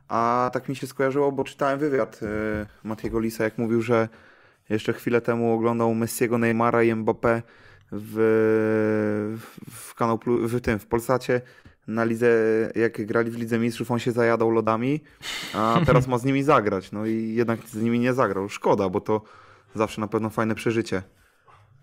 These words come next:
Speaker 2: Bardzo fajne podania Neymara były, jedno do Solera i gol, później ruletką zrobił podanie, polecam to zobaczyć każdemu, bo show robi ten gość i już tryb mundialu mu kipi, już mu po prostu wypływa uszami to wszystko.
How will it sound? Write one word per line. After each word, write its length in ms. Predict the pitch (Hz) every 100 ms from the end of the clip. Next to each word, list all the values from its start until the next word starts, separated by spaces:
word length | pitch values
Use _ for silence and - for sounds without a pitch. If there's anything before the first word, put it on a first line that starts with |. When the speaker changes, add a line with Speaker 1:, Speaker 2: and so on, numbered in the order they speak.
| - - _ _ _
Speaker 2:
Bardzo 640 | 139 131 135 127 123 131 143
fajne 480 | - - 131 127
podania 360 | 123 131 127 123
Neymara 380 | 123 123 123 127
były, 440 | 127 127 131 135 - - _
jedno 440 | 135 123 123 120
do 120 | 120 131
Solera 520 | - 127 123 123 120 - -
i 160 | 127 131
gol, 400 | 143 143 143 151
później 380 | - 135 135 131
ruletką 720 | 131 139 139 135 - 123 120 -
zrobił 380 | 135 - 120 120
podanie, 560 | 120 120 123 123 123 123 135 139
polecam 440 | 123 117 127 120
to 120 | 117
zobaczyć 460 | 127 120 120 - -
każdemu, 480 | - - - - 131
bo 180 | 139 147 - - - - _
show 320 | - - 139
robi 200 | 135 135
ten 180 | 135 131
gość 340 | 127 131 131 -
i 120 | 135
już 280 | 135 131 -
tryb 280 | - 131
mundialu 440 | 131 127 127 123 123
mu 220 | 120 123 - - - -
kipi, 420 | - 156 156 117 -
już 160 | 135 -
mu 120 | 131
po 80 | -
prostu 320 | 139 - 135
wypływa 460 | 131 131 139 131
uszami 440 | 123 123 127 117 120
to 120 | 139
wszystko. 380 | - - -